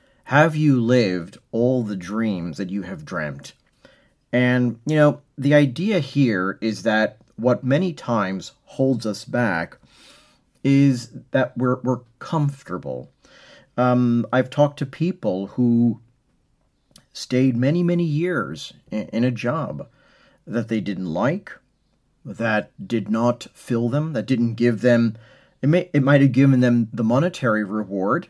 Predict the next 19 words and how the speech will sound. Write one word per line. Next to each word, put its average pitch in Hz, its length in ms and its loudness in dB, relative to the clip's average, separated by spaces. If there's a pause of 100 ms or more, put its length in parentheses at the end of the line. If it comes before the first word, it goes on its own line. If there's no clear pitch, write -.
as 107 220 -4
is 104 160 -6
many 123 260 -2
times 98 380 -6
the 95 80 -10
case, 95 560 -10 (540)
and 131 100 0
that's - 200 0
not 180 120 6
a 127 60 4
bad 98 320 0
thing, 123 360 -2 (640)
but 147 380 4 (560)
it 147 100 -2
was 143 220 0
lacking 117 720 0 (360)
in 127 180 0
everything 131 480 0
else. 71 500 -4